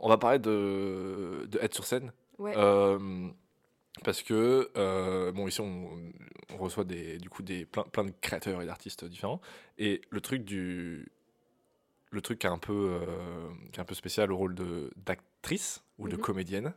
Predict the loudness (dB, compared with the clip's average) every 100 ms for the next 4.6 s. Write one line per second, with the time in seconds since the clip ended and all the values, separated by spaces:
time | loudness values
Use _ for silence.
0 | _ _ -10 -10 -8 -8 -6 -8 -10 -8
1 | -8 -10 -12 -14 -14 -18 -20 -20 -20 _
2 | _ 6 8 8 6 0 -6 -6 -8 -8
3 | -10 -14 _ _ -20 -10 -2 0 0 0
4 | 4 6 6 4 0